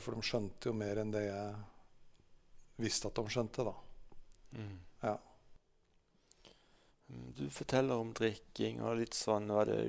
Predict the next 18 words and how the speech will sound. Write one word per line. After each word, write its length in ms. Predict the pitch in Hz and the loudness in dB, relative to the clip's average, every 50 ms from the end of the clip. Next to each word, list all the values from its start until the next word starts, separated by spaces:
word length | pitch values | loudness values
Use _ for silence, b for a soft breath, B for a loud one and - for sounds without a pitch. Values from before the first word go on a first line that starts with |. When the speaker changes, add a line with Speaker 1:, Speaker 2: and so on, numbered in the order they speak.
| 113 110 | 0 8
Speaker 2:
utagerende 560 | - 131 135 135 147 156 175 185 180 175 151 | 8 8 10 10 8 6 6 4 2 -2 2
festing, 460 | - 143 135 - - - 139 123 113 | 2 2 2 2 -2 -4 -4 -6 -6
eller? 160 | 110 117 - - - - - - - - - - - - - - - - B B B B B B B B B B B B B B B B B B B B B B B B B B - - - - - - B B B B B B B B B - - - - | -8 -10 -12 -16 -18 -20 -20 -20 -20 -20 -20 -20 -20 -20 -20 -20 -20 -20 B B B B B B B B B B B B B B B B B B B B B B B B B B -20 -20 -20 -20 -20 -20 B B B B B B B B B -16 -16 -12 -8
Speaker 1:
<laughs> 1160 | 165 170 120 139 135 113 - - - - - - - - - - 147 131 - - - 135 135 131 | -2 0 2 4 4 6 6 6 4 4 2 2 0 -2 0 2 2 2 2 2 0 2 6 8
Det 80 | 123 123 117 | 8 8 8
ble 240 | 113 113 110 110 110 110 | 6 6 8 8 8 8
jo 240 | 117 120 127 135 147 151 | 8 6 6 8 8 8
en 140 | 156 151 | 8 8
del, 320 | 131 120 113 113 117 117 117 | 8 8 8 8 8 6 6
eh, 220 | 117 117 113 113 113 | 6 6 6 4 2
festing. 540 | - - 120 113 - - - 135 160 165 147 | 2 2 2 4 2 2 0 0 0 0 0
Vi, 140 | 123 120 117 117 113 117 110 110 107 107 107 - - - B B B B B B B B B B B B B B B B B B B B B B B B B - - - - - - - | 0 0 2 2 0 0 -2 -2 -6 -8 -10 -14 -20 -20 B B B B B B B B B B B B B B B B B B B B B B B B B -20 -20 -20 -20 -20 -2 2
det 100 | - 127 | 4 6
ble 220 | 117 120 113 107 107 | 8 8 8 6 6
jo, 180 | 110 123 139 143 143 139 131 | 4 4 2 4 4 2 2
i 100 | 123 120 117 | 2 2 0
hvert 160 | 117 113 - | 0 -2 2
fall 240 | - 120 117 117 | 4 4 4 4